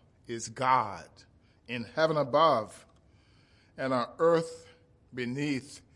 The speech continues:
there is no other. Or in Proverbs chapter sixteen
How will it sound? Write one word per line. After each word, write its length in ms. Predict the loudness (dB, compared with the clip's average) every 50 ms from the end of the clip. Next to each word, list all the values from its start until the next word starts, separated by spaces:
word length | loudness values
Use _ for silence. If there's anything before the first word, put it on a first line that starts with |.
| _ _ _ _ _ -4
there 240 | 0 0 0 0 -2
is 640 | -2 -2 0 2 2 2 0 0 -4 -6 -8 -8 -10 _ _ _ _ _ _ _ _ _ _ _ -6
no 180 | -4 -2 -2
other. 380 | 0 2 2 2 2 0 -4 -12 -14 -20 _ _ _ _ _ _ _ _ _ _ _ _ _ _ _ _ _ _ _ _ _ _ _ _ _ _ _ _ _ _ _ _ _ _ _ _ _ _ _ _ _ _ _ _ _ _ _ _ _ _ _ _ _ _ -2
Or 120 | 0 0
in 60 | 0
Proverbs 520 | 0 2 2 2 2 2 0 -2 -4 -4 -8
chapter 260 | -8 -10 -8 -10 -12
sixteen 680 | -12 -10 -10 -10 -12 -14 -16 -16 -14 -14 -14 -14 -16 -18